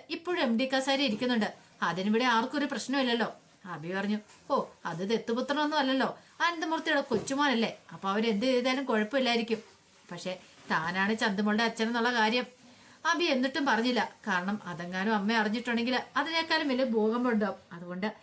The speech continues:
അതൊക്കെ അബി മറച്ചു വെച്ചു. എന്നിട്ട് ജലജയുടെ മുന്നിൽ നല്ലവനാകുവാണ്.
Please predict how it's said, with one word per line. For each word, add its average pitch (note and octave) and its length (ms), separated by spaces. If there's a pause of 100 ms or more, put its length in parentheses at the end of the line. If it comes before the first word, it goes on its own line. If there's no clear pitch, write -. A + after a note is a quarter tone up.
(200)
അതൊക്കെ C4 320
അബി A3 200
മറച്ചു A#3+ 340
വെച്ചു. A3+ 240 (1040)
എന്നിട്ട് F#3+ 280
ജലജയുടെ G3 440
മുന്നിൽ A#3 340 (560)
നല്ലവനാകുവാണ്. C#4 840